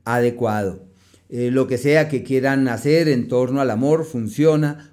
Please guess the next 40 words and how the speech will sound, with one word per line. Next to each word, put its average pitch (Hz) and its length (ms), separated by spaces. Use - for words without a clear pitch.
con 127 180
los 117 220
hijos 151 380
y 127 60
los 110 160
seres 127 280
queridos 143 440
se 143 120
resuelven 147 680
y 131 40
destraban 120 580
las 101 160
cosas 127 380
pendientes, 139 840
donde 120 300
hay 127 120
padrinos, 143 640
donde 113 240
hay 135 160
aliados, 139 520
donde 110 220
hay 120 80
beneficios, 131 720
donde 107 240
hay 113 80
benefactores, 135 920
se 123 160
pueden 131 320
planear 120 560
días 131 320
de 107 400
eh, 110 140
vacaciones, 127 800
se 117 100
pueden 127 320
planear 113 480
días 123 380
de 104 360
viajes, 131 720
de 98 440